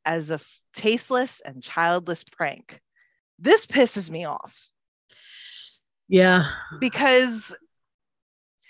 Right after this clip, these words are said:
Speaker 1: with them just kinda, like, slapping the girls on the wrist for doing that and the other thing,
Speaker 2: Mm-hmm.
Speaker 1: I don't, I don't agree with that. Like, you,
Speaker 2: Yeah.
Speaker 1: they should have looked into that. And now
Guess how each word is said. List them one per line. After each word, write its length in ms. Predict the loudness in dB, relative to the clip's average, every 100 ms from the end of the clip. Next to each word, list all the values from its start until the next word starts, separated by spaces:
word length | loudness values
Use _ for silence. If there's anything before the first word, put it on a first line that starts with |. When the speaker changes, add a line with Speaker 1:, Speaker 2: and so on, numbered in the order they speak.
| -20 _ _ _ _
Speaker 1:
with 160 | -4 2
them 220 | 2 2
just 180 | -4 -6
kinda, 260 | -4 -2 0
like, 340 | -2 -4 -8 _ _
slapping 400 | -4 0 0 -2
the 60 | -6
girls 280 | -4 -4 -4
on 120 | -8
the 80 | -6
wrist 240 | -6 -6
for 120 | -10
doing 220 | -6 -6 -4
that 60 |
and 100 | -6
the 60 | -4
other 100 | -2
thing, 200 | -2 -2
Speaker 2:
Mm-hmm. 300 | -2 -2 -4 -6 _ -2
Speaker 1:
I 120 | 2
don't, 260 | 2 0 -2
I 80 | -2
don't 160 | 0
agree 260 | -2 -2 -2
with 140 | -2
that. 300 | -6 -8 -4
Like, 220 | -2 -2 -6
you, 240 | -10 -10 -10
Speaker 2:
Yeah. 220 | -10 -10 -16 -20 _ -20 _
Speaker 1:
they 100 | 0
should 200 | 0 0
have 80 | 2
looked 180 | 0 0
into 160 | -2
that. 200 | 0 0 0
And 80 |
now 320 | 0 2 2